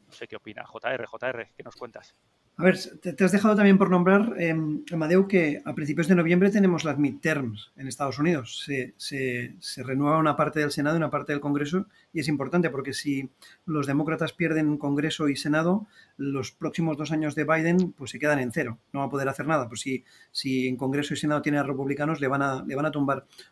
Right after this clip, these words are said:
Speaker 2: todo lo que pueda decir. L-, lo que sí puede, lo que sí puede pasar es que, em, toda esa geopolítica y todas esas cosas que quedan en el aire, no hemos hablado de Rusia y Ucrania, pero,
Speaker 1: Sí, bueno.
Speaker 2: ¿no? También.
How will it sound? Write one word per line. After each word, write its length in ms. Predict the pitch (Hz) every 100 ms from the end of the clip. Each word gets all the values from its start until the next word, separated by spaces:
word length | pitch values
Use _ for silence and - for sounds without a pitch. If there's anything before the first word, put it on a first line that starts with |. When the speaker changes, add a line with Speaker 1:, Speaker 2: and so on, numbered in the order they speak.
| _
Speaker 2:
todo 180 | 175 160
lo 80 | 139
que 120 | 143
pueda 220 | 147 139
decir. 360 | 127 - 151 - - - - -
L-, 460 | 151 - - - - -
lo 140 | 170
que 120 | 165
sí 140 | - 208
puede, 260 | 226 220
lo 100 | 185
que 80 | 175
sí 140 | - 202
puede 260 | 226 226
pasar 380 | 220 202 233 226
es 120 | 202
que, 300 | - 175 151 - _ - _ _ -
em, 460 | 151 151 147 143 - -
toda 160 | 190 202
esa 160 | 214
geopolítica 640 | 220 202 196 170 190 196 165
y 40 |
todas 180 | 151 170
esas 160 | 175 175
cosas 240 | 180 165
que 100 | 147
quedan 280 | 165 160 151
en 120 | 139
el 120 | 135 139
aire, 320 | 160 185 285 _ _
no 140 | 131 139
hemos 160 | 156
hablado 220 | 160 156
de 80 | 147
Rusia 300 | 135 147 151
y 20 |
Ucrania, 440 | 135 131 196 180 135 - - -
pero, 200 | 156 135
Speaker 1:
Sí, 20 |
bueno. 180 | 127 131
Speaker 2:
¿no? 220 | 233 302 - - _ _ _ -
También. 380 | 147 180 185